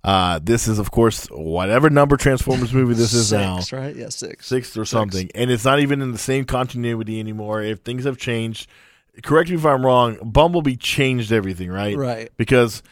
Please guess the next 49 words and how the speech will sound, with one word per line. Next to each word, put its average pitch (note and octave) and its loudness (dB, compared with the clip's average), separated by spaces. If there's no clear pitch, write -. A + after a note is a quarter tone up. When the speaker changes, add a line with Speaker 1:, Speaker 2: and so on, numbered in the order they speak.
Speaker 1:
originally, C3 2
if A#2 0
you C#3 -6
go D#3 4
back D3 6
and B2 4
listen B2 0
to A2 -10
the A2 0
original B2+ 0
Transformers A2+ -2
that G2 -4
I A2+ -2
used G#2+ -2
to G2 -10
watch E2+ -10
back F#2+ -8
in F#2+ -10
oh F#2+ -6
seven G#2+ -2
and G2 -6
all F#2+ -6
Speaker 2:
Yeah. G2 -4
Speaker 1:
that, - -18
the A#2 0
Transformers C3+ -2
never B2+ 2
got A#2 0
here F#2+ -6
yet. G#2 -8
The, A2+ -4
at B2+ 2
least B2+ 0
the, A2+ 2
Speaker 2:
Right. C#3 -2
Speaker 1:
the, A2+ 0
the, A2 -2
the G#2+ -4
Autobots. A2+ 0
In B2+ -2
this F3+ 6
continuity, C#3 0
Bumblebee's C3 2
been B2 -2
here B2 0
since G2+ -10
the G#2+ -10
nineteen A2 -4
eighties, G#2 -4